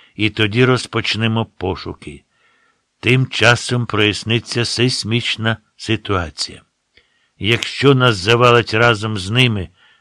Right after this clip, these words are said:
десь, припустимо, у Гусячому горлі, від цього не буде легше нікому. Ніхто не смикнеться до печер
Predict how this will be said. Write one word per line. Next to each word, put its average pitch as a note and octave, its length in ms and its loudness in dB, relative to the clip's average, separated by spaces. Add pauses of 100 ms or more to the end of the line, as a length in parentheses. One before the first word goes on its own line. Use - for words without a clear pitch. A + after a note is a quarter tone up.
десь, G#2+ 320 -2
припустимо, A2+ 800 -2 (220)
у G#2+ 160 -6
Гусячому G2 720 -6
горлі, G#2 540 -2 (600)
від F2 280 -10
цього F#2+ 440 -2
не G2 160 -4
буде G2 340 -4
легше G2 420 -4
нікому. F#2+ 560 -6 (720)
Ніхто C#3 520 2
не D3+ 120 2
смикнеться C#3 880 2
до A#2+ 140 2
печер C3 500 2